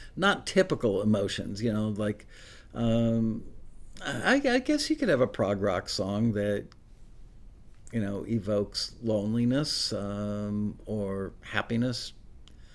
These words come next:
Um, but most of the time, it, it, I would say, certainly in the context of records, that the audience, the people that listen to prog rock aren't looking for emotion as much as they're looking for,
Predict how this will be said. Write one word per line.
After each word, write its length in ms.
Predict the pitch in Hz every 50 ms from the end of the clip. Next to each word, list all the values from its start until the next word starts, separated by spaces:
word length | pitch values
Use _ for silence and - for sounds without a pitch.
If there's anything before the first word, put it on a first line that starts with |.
| - - - - - - -
Um, 720 | 98 107 104 107 107 107 107 107 107 104 107 107 104 104 - - - - - - -
but 280 | 151 147 131 - -
most 320 | 135 139 156 170 165 - -
of 80 | 165
the 40 | -
time, 260 | 143 135 131 123 120
it, 40 | 123
it, 480 | 123 120 113 110 - - 120 117 107 - - - -
I 120 | 113 113
would 160 | 113 117 113 -
say, 260 | - 113 107 107 101
certainly 500 | - - 165 175 160 135 139 135 127 120
in 240 | 117 120 117 113 113
the 80 | 113
context 540 | - - 123 113 110 - - 104 101 - -
of 180 | 104 82 82 95
records, 500 | 113 - - - 104 92 92 98 - - - - - - - - - - - -
that 180 | 113 110 -
the 120 | - 110 110
audience, 500 | 113 120 123 127 127 123 120 113 - -
the 120 | - 107
people 360 | - - 127 120 117 120 120
that 180 | 113 117 113 117
listen 320 | 110 101 - - 110 101
to 200 | 104 104 98 -
prog 360 | - - - 104 95 95 95
rock 240 | 101 101 92 92 - - - - - - - - - - - - - - - - - - -
aren't 180 | 123 117 113 -
looking 280 | 113 113 - 110 104
for 140 | - - 113
emotion 420 | 107 104 101 98 107 104 - 107 104
as 120 | 98 98
much 200 | 104 101 101 -
as 120 | 104 95
they're 120 | 101 104 107
looking 400 | 107 104 101 107 - 98 104 101
for, 440 | - - 104 101 92 90 92 90